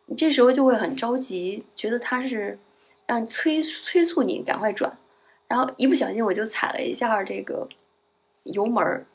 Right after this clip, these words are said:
然后这个车就窜了一点。嗯，那在旁边呢，其实它那个，呃，山坡是有一个梯度的，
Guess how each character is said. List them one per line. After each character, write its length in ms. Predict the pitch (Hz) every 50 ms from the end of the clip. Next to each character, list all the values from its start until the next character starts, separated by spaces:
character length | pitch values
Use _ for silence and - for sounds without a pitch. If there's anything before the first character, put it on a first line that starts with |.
| _ _ _ _ - _
然 100 | - 214
后 60 | 233
这 140 | 247 285 269
个 140 | 247 208 -
车 200 | - - - 262
就 120 | 262 240 220
窜 380 | - - - - 277 302 320
了 80 | 311 226
一 100 | 170 -
点。 220 | - - - - - _ _ _ _ _ _ _ _ _ _ _ _ _ _ _ _ _ _ _ -
嗯， 280 | - 214 214 208 - - -
那 220 | - 269 269 262
在 380 | 254 254 - 269 254 240 220 208
旁 480 | 214 - - - 170 175 175 185 196
边 360 | 220 - 247 254 262 269 262 262
呢， 260 | 240 196 - - - _ _ _ _ _ _ _ _ _ _ _
其 200 | - - - 240
实 160 | 240 247 247
它 320 | 247 254 240 233 233 233 226
那 180 | 220 214 214
个， 240 | - 202 - - - - - - _ _ _ _ _ _ _ _ _ _ -
呃， 320 | - 98 - - - - - - - - _ -
山 300 | - - - 247 254 247
坡 380 | 247 - 254 254 247 247 247 - - -
是 240 | - - - 240
有 180 | 226 202 - -
一 140 | - - 285
个 200 | 262 233 220 208
梯 380 | 208 - - - - 285 277
度 240 | 285 262 262 240 185
的， 240 | 135 - - - -